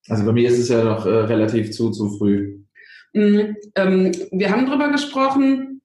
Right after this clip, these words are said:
Speaker 2: Ich finde es wahnsinnig, ich finde es ein wahnsinnig schwieriges Thema. Es ist total schwer zu kontrollieren. Ähm, man muss das auch kennen, vor jeder Klassenfahrt wird diskutiert, dürfen die was mitnehmen, dürfen die nichts mitnehmen. Und dann stellte man irgendwann fest, okay, es ist ja gar nicht nur das,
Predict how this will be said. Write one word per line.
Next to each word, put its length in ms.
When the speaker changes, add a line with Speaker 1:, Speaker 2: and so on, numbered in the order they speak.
Speaker 2:
Ich 120
finde 160
es 100
wahnsinnig, 580
ich 80
finde 160
es 60
ein 80
wahnsinnig 380
schwieriges 440
Thema. 260
Es 80
ist 140
total 320
schwer 220
zu 140
kontrollieren. 680
Ähm, 440
man 100
muss 120
das 120
auch 180
kennen, 220
vor 100
jeder 200
Klassenfahrt 520
wird 120
diskutiert, 500
dürfen 200
die 120
was 160
mitnehmen, 400
dürfen 240
die 100
nichts 280
mitnehmen. 420
Und 80
dann 100
stellte 300
man 140
irgendwann 400
fest, 260
okay, 220
es 120
ist 140
ja 100
gar 140
nicht 180
nur 140
das, 260